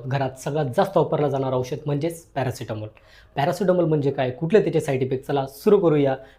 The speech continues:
मी अनिल देवरे, सहाय्यक प्राध्यापक. पॅरासिटामॉल हे एक पेनकिलर आणि अँटीपायरेटिक औषध आहे, म्हणजेच की हे ताप आणि शरीरात होणारे वेदना कमी करण्यासाठी वापरलं जातं, जसं की डोकंदुखी,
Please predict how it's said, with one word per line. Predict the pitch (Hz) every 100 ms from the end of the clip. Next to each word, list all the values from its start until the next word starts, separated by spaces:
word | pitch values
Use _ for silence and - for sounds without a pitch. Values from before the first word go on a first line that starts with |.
| -
मी | 185
अनिल | 165 156
देवरे, | 147 143
सहाय्यक | 139 - 170 170 165
प्राध्यापक. | 135 117 123 - _ _ _ _ - _
पॅरासिटामॉल | 120 151 156 196 175 165
हे | 160
एक | 190 165 -
पेनकिलर | 196 196 185 160 165
आणि | 170 185
अँटीपायरेटिक | 170 175 226 180 160 160 -
औषध | 131 131 123
आहे, | 117 -
म्हणजेच | 156 147 151 -
की | -
हे | 139
ताप | 156 175 165 -
आणि | 143 143 - - - -
शरीरात | - 180 196 208 -
होणारे | 165 165 175
वेदना | 151 143 165
कमी | 165 151
करण्यासाठी | 147 147 147 151 208
वापरलं | 208 170 156 131
जातं, | 117 117 123 - - -
जसं | 127 147 165
की | 143 151
डोकंदुखी, | 143 151 147 143 151